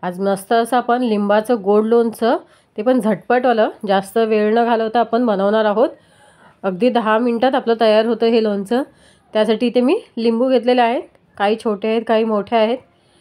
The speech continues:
जसे आपल्याला भेटतील तसे घ्यायचे, पण चांगले बघून घ्यायचे, मस्त पिवळसर पाहिजे, छान धुवून घ्यायचे स्वच्छ,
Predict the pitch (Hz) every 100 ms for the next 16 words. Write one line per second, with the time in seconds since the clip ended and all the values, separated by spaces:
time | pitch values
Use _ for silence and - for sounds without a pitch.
0 | _ _ 190 196 226 226 233 226 214 -
1 | 226 220 226 240 226 214 262 - _ _
2 | _ - 254 254 247 226 247 233 233 220
3 | 254 277 226 208 196 233 349 _ _ _
4 | _ _ _ _ 202 202 220 226 208 208
5 | 214 233 233 214 202 247 - 226 233 226
6 | 220 247 262 254 233 240 220 -